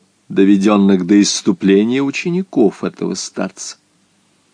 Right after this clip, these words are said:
После долгих колебаний Руф решился запретить преподавание иудейского права,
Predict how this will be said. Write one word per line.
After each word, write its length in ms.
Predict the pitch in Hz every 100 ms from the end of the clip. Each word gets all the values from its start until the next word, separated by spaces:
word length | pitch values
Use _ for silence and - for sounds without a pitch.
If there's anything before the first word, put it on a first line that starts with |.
| _ _ _ _ _ _ _ _ -
После 320 | 240 - 120
долгих 400 | 131 220 165 -
колебаний 640 | - 123 131 226 226 180
Руф 360 | 165 247 208 -
решился 500 | - 135 254 214 156
запретить 640 | 147 147 110 - 110 104
преподавание 720 | - 107 - 170 175 175 175 175
иудейского 600 | 170 180 185 - 220 233
права, 500 | - 151 98 87